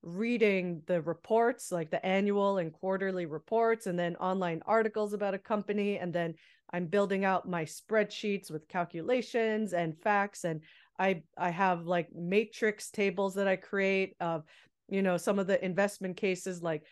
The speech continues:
let's say the invest-, investment case for the company and also the investment case against the company. And then I do another column and say, "This is the rebuttal to the inversion case of why I shouldn't invest." And then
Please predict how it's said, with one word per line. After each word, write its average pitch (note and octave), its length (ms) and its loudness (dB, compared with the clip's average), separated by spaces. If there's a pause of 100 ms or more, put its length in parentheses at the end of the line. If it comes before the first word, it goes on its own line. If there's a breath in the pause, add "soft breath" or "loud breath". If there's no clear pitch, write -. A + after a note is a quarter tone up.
(160 soft breath)
let's G#3+ 240 0
say G#3+ 140 6
the G3+ 100 2
invest-, F#3 460 0
investment F#3+ 480 -4
case F3 340 -4
for G3+ 240 4
the A3 80 0
company B3+ 460 0
and G#3+ 100 2
also F#3 240 -2
the F#3 100 0
investment F3 480 -2
case F3 300 -2
against A3 420 2
the F3 80 -4
company. E3 520 -4 (280 loud breath)
And F#3+ 160 0
then A3+ 160 6
I G#3+ 120 4
do G3+ 320 4
another A3+ 340 2
column F3 480 2
and E3 140 -6
say, F3+ 300 0 (260 loud breath)
"This G#3 200 4
is G#3+ 180 -2
the G3 120 2
rebuttal F3 840 4
to B3 500 0 (160)
the F3+ 320 4 (240 loud breath)
inversion F#3+ 640 2
case E3 400 -4
of E3+ 180 -2 (240 soft breath)
why G3 400 6
I F#3 100 2
shouldn't G#3 460 0
invest." F#3 540 0
And F3+ 120 2
then F3+ 240 2